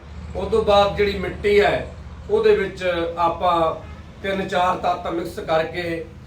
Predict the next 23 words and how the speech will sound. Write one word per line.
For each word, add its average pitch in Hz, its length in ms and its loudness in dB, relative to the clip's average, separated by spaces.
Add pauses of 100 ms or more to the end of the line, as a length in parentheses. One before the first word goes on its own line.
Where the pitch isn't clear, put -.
(200)
ਜੇ 175 120 -4
ਪੁਰਾਣੀ 196 480 4
ਤੋਂ 202 180 2
ਪੁਰਾਣੀ 180 400 2
ਤਿੰਨ 185 240 0
ਸਾਲ 185 520 2 (480)
ਟੋਏ 226 280 10
ਵਾਲੀ 196 240 0
ਖੱਡਾ 190 320 2
ਪੱਟ 190 260 -2
ਕੇ 196 80 -6
ਪ੍ਰੋਸੈਸਿੰਗ 208 640 -2
ਕੀਤੀ, 175 260 -6
ਰੂੜੀ 170 260 -4
ਪਈ 185 300 -4
ਹੈ 170 300 -2
ਪਰ - 100 -2
ਉਹ 175 200 0
ਅੱਜ 160 120 -4
ਕੱਲ੍ਹ 175 220 -4
ਲੱਭਦੀ 170 380 -2
ਨਹੀਂ 185 200 -4
ਗੀ, 180 260 -6